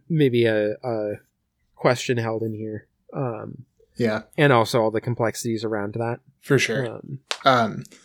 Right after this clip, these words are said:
Speaker 2: we'll have, I think we'll have chances to think more about Takumi, of course, and then we can
Speaker 1: Yeah.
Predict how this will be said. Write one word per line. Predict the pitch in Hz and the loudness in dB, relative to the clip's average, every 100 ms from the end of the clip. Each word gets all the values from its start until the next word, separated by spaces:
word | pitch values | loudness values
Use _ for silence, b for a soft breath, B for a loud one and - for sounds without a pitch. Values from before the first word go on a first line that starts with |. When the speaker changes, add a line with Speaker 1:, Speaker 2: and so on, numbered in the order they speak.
| b b _ | b b _
Speaker 2:
we'll | 151 156 | 6 10
have, | 175 127 | 8 6
I | 147 | 2
think | 123 - | 2 6
we'll | 160 | 6
have | 139 | 6
chances | - 123 - 120 - | 2 0 -2 0 0
to | 113 104 - _ _ _ _ _ _ _ _ _ - | 2 -2 -4 _ _ _ _ _ _ _ _ _ -14
think | - 143 127 | 2 2 4
more | 120 123 | 4 4
about | 113 110 - _ - | 6 2 0 _ -4
Takumi, | - 110 127 113 107 107 _ _ _ _ _ | 0 0 0 -4 -6 -12 _ _ _ _ _
of | - - | -18 -4
course, | 113 110 - - _ _ _ | -4 0 -2 -2 _ _ _
and | 127 | 2
then | 123 117 | 4 4
we | 110 | 2
can | 110 101 - _ _ | 0 -6 -10 _ _
Speaker 1:
Yeah. | 143 110 | 0 0